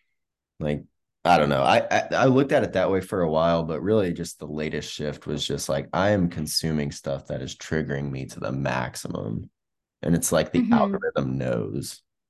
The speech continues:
Speaker 2: Right.
Speaker 1: It's just keep giving me it, like
Speaker 2: Yeah, and you need to protect yourself, you know, if it's not serving you, then it should go,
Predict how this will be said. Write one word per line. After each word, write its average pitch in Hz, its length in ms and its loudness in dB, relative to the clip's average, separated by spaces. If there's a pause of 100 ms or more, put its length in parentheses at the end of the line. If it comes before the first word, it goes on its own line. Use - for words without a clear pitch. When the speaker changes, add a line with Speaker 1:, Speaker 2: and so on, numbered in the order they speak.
(720)
Speaker 2:
Right. 170 540 -2 (320)
Speaker 1:
It's 82 160 -4
just - 280 -8
keep - 360 -4
giving 62 340 -2
me 50 140 -8
it, 50 320 -8
like - 300 -8 (1600)
Speaker 2:
Yeah, 254 160 0
and 269 80 4
you 196 80 2
need 190 160 0
to 185 300 0
protect 180 420 -2
yourself, 156 800 -4 (100)
you 165 140 -8
know, 151 280 0
if 165 160 -2
it's 165 200 -6
not 156 420 0 (1700)
serving 165 520 -2
you, 156 640 -2
then 165 320 0
it - 180 -6
should 160 420 -6
go, 170 480 0